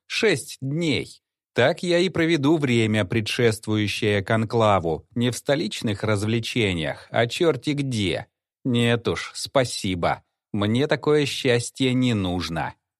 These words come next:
Объяснил начальнику, что сено за коровой не ходит. Понятно, недословно этой русской пословицей, но по смыслу точно так.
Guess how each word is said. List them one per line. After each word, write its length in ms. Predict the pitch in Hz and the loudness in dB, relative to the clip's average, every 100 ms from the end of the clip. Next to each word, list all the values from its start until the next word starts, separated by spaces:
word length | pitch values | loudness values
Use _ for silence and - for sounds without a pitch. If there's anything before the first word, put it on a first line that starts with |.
| _ | _
Объяснил 640 | - 113 113 120 - 139 131 | 0 2 2 -2 2 2 4
начальнику, 840 | 127 127 - 208 190 110 98 101 | 2 0 2 2 4 2 2 0
что 300 | 98 - 123 | 0 0 0
сено 460 | 117 - 160 143 120 | 0 0 2 2 2
за 140 | 123 | 0
коровой 480 | 120 127 143 131 123 | 2 2 2 2 2
не 160 | 123 120 | 2 0
ходит. 640 | - 143 117 67 - - _ _ | 0 0 0 -8 -14 -20 _ _
Понятно, 760 | 85 98 175 202 - 73 64 80 | 0 2 2 0 -2 -6 -6 -4
недословно 1080 | - 143 143 156 - 208 208 175 170 165 139 | 0 2 2 2 0 2 4 4 2 0 0
этой 460 | 156 143 107 92 92 | -2 2 2 2 2
русской 420 | 113 104 - 95 | 0 -2 -2 0
пословицей, 1000 | 110 117 147 135 82 - - - - - | 0 -2 0 0 0 -4 -10 -14 -14 -12
но 260 | 147 175 247 | -2 0 0
по 160 | 240 165 | 2 0
смыслу 640 | - 143 196 - 202 196 | 0 -2 -2 -4 -4 -4
точно 500 | - 113 104 - 117 | 2 2 2 -2 -4
так. 460 | - 73 - - | -2 -6 -6 -16